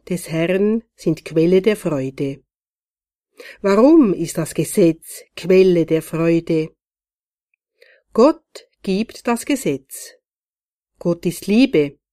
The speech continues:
Das Gesetz ist Ausdruck der Liebe Gottes. Die Bindung daran ist daher Bindung an die Liebe Gottes,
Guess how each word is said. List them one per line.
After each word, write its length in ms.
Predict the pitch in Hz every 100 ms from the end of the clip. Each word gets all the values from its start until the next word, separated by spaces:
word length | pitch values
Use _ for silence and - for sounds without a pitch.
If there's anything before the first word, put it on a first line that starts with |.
| _ _ _ _ -
Das 220 | 170 -
Gesetz 580 | 160 - 214 302 - -
ist 280 | 185 -
Ausdruck 680 | 156 143 170 - 226 254 -
der 140 | 262
Liebe 340 | 247 180 175 190
Gottes. 880 | - 131 _ - 143 - - - _ _ _ _ _ _ _ _ _
Die 100 | 196
Bindung 520 | 185 262 339 302 196
daran 680 | 170 170 156 151 151 151 156 _ _ -
ist 240 | 160 -
daher 300 | 165 156 147
Bindung 760 | - 202 214 233 269 285 339 339 _ -
an 240 | 170 165
die 100 | 226
Liebe 320 | 214 220 233
Gottes, 840 | 226 269 311 _ - 156 - - -